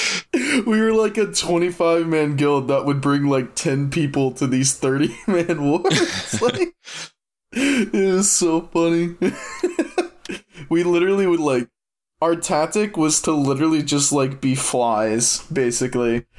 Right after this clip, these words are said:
So we would just sit on the outside of the base and, like, throw shit into it. And anytime anybody would try to engage on us with people more than we had, we would just, we would bounce. We'd split, like, instantly.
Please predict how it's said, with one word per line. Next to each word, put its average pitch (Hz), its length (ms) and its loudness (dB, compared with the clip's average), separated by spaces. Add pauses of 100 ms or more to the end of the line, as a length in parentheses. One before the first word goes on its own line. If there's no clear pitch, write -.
So 156 200 0
we 160 120 4
would 165 120 -2
just 151 220 0
sit 165 340 2
on 156 160 0
the 147 120 0
outside 139 520 0
of 131 80 0
the 123 60 -2
base 127 460 0
and, 143 200 0
like, 127 180 0
throw 127 380 -2
shit 131 260 0
into 139 320 2
it. 185 140 0
And 143 260 -2
anytime 139 600 0
anybody 135 480 0
would 127 180 0
try 120 260 0
to 127 140 -2
engage 120 400 0
on 127 140 0
us 139 200 0
with 127 200 -4
people 127 280 -2
more 120 280 0
than 127 200 0
we 123 160 2
had, 131 380 0 (260)
we 147 120 2
would 143 100 0
just, 143 240 0
we 139 160 2
would 131 240 0
bounce. 117 540 0
We'd 139 180 0
split, 131 500 0
like, 131 280 -2
instantly. 117 680 -2